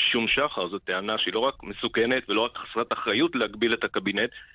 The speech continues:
אין לה שום הצדקה משפטית, היא מופרכת לחלוטין ולכן לא חוקית.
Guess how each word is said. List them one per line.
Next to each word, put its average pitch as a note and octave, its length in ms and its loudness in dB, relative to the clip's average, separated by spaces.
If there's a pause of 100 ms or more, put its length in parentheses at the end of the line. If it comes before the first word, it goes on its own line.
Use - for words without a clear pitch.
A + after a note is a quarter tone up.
(240)
אין C3 80 2
לה C#3+ 100 4
שום E3 300 2
הצדקה C#3 300 -2
משפטית, D#3 400 -4
היא G#3 60 -2
מופרכת - 500 -2
לחלוטין A#2+ 580 0
ולכן G#2 340 2
לא C3+ 80 4
חוקית. C#3 400 0